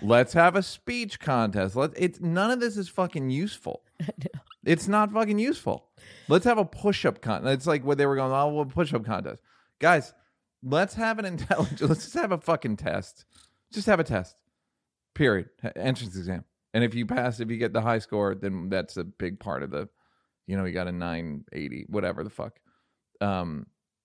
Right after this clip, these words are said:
Speaker 1: yeah, the, the shit that people care about is just such an, I, although I did come to a realization about Tom Steyer, about white people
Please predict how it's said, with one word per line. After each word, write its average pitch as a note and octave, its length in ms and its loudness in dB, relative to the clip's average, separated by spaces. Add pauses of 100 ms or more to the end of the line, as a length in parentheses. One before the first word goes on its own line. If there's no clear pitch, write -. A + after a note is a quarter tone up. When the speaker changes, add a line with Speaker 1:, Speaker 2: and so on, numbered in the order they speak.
(360)
Speaker 1:
yeah, B2 180 -4
the, G#2+ 200 -4
the A2 140 -2
shit D3+ 280 -6
that C#3+ 80 -10
people B2 200 -6
care A#2+ 180 -6
about G#2 220 -6
is F#2 160 -10
just - 240 -10 (520)
such A2 340 -2
an, G#2+ 140 -4
I, A#2+ 220 4 (120)
although A#2 300 6
I A2 60 4
did G#2 380 -2
come A2 220 -2
to F#2+ 60 0
a F2+ 40 0
realization F2+ 560 -2
about D#2+ 220 -6
Tom D#2+ 220 -6
Steyer, - 260 -6
about G#2 300 2
white F#2+ 180 0
people E2 320 -8